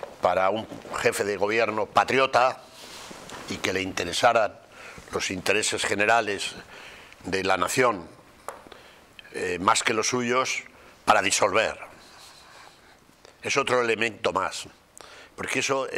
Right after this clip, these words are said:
decir, es que, ¿cuál es el panorama que se le presenta a Sánchez? Tenemos un panorama, por un lado, un chantajista prófugo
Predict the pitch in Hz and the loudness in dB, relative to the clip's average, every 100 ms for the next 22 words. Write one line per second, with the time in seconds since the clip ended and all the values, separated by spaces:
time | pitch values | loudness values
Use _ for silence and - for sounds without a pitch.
0 | 98 101 92 - 104 - - - 156 156 | -6 -6 -8 -6 -8 -6 -10 -2 0 0
1 | - 139 - 127 131 127 110 101 107 98 | -4 -2 0 2 2 0 -2 -4 -6 -4
2 | 95 113 104 101 92 85 73 - - - | -4 -4 -4 -4 -2 -4 -6 -12 -16 -20
3 | - - - - - 101 101 95 107 101 | -20 -20 -20 -20 -10 -6 -4 -6 -8 -2
4 | 110 117 117 113 - 107 113 110 92 - | 0 2 2 0 -2 -2 0 0 0 -6
5 | - - - - - - - 110 120 113 | -18 -20 -20 -20 -20 -14 -8 0 0 2
6 | 107 - 123 - 120 113 143 - 131 123 | 2 2 0 2 2 4 2 2 0 0
7 | 135 107 | -2 -4